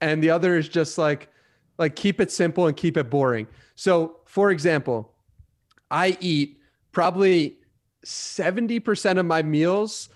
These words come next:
for lunch is, like, ground turkey and white rice, and that's it. And it's simple, it's easy, and it is good for me, high in protein, and just makes me feel good and, and high energy. Then my second meal will be, like,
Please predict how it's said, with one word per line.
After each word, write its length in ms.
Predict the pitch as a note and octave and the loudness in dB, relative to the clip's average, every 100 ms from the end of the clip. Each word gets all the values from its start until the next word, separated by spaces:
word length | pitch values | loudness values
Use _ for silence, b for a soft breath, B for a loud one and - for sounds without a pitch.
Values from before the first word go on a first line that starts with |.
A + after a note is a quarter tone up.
| b b _ _ _ _ - | b b _ _ _ _ -10
for 300 | - E3 D3+ | 0 4 4
lunch 520 | C3 D3+ A3 - - - | 2 0 0 -4 -6 -2
is, 180 | D3+ | 0
like, 160 | D3 C3+ | 0 -2
ground 420 | C3+ C#3+ E3+ G3+ | -2 0 0 -2
turkey 460 | - E3 - D#3+ D#3 | -2 -2 0 -2 0
and 140 | C#3+ C3 | -2 0
white 220 | C#3+ C#3 | 0 0
rice, 360 | B2 A2 - - | -2 -2 -10 -4
and 140 | D3 | 0
that's 200 | D#3+ E3+ | 2 2
it. 260 | F3 G#2+ - b b | 0 -2 -4 b b
And 100 | D#3+ | -2
it's 140 | D3 - | -2 0
simple, 540 | G3 G3+ A3 G#3+ - | 0 2 2 0 0
it's 160 | E3 - | -4 0
easy, 540 | F3 F3+ E3 F3 F3 | 0 2 2 2 2
and 280 | D3 C#3 C3 b b _ E3+ | -2 -2 -4 b b _ 0
it 120 | D#3+ | 2
is 520 | E3+ D3+ D3 C3 - - | 2 2 2 0 -6 0
good 200 | F3 - | 0 2
for 140 | D3 | 0
me, 240 | B2 A#2+ | 2 0
high 280 | A2+ D3 D#3+ | 0 0 0
in 120 | E3+ | 0
protein, 680 | D#3 D#3+ D3 D3 D3+ C#3+ C3+ b b _ | 0 2 2 0 0 0 -2 b b _
and 180 | D3 C3+ | -4 -2
just 260 | C#3 C#3 E3+ | -2 -4 -2
makes 240 | D3 C#3 | -2 0
me 80 | D3+ | -2
feel 240 | C#3+ D3+ | 0 0
good 220 | B2 C3 A#2 | 2 0 -2
and, 140 | B2 _ | -6 _
and 120 | C3+ | -8
high 220 | B2 C3 B2 | -2 -2 0
energy. 440 | A#2+ A2 B2+ A2+ b b b _ | -2 -4 -6 -6 b b b _
Then 200 | D#3+ D#3+ - - | 0 0 -4 -4
my 140 | E3 | -4
second 440 | D#3+ - F#3 A#3+ G3+ | -2 -2 -2 -2 0
meal 200 | G#3+ G#3 | 2 2
will 120 | E3+ | 2
be, 180 | C#3 E3 | 2 2
like, 260 | C#3+ - | 0 -2